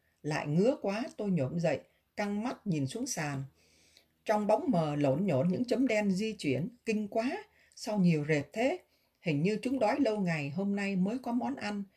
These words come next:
nên chúng rủ rê con cháu lũ lượt dũng cảm xông vào con thịt. Tôi đành ngồi xổm, mỏi rồi lại đứng lên, người mệt rã rượi.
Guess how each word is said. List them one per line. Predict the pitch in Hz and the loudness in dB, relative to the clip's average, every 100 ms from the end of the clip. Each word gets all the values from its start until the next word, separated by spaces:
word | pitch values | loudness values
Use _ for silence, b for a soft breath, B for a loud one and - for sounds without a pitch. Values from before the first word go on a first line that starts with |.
| b b | b b
nên | - 208 202 | -4 -2 -2
chúng | 240 269 | 2 2
rủ | 151 123 180 | 4 2 2
rê | 202 | 2
con | 202 - 202 190 | 0 -2 -4 -2
cháu | 220 | -2
lũ | 254 262 | 0 0
lượt | 247 156 - | 2 0 -2
dũng | 156 277 | -6 -6
cảm | - 131 135 | -4 -4 -4
xông | 208 - 208 190 | -6 -4 -4 -2
vào | 160 143 - | -4 -6 -8
con | 196 190 | -6 -6
thịt. | 185 139 - b b b b - | -4 -6 -8 b b b b -2
Tôi | 196 | 2
đành | 180 151 | 2 0
ngồi | 151 143 | 0 -2
xổm, | 135 135 131 233 - b b b b | 0 0 2 -2 -6 b b b b
mỏi | - 135 160 | -2 0 2
rồi | 185 147 135 | 2 2 2
lại | 139 | 0
đứng | 170 233 | 0 2
lên, | 226 214 202 | 2 0 0
người | 175 151 | 0 0
mệt | 143 147 - | -2 -4 -4
rã | 170 165 - | -4 -4 -2
rượi. | 175 160 | 0 0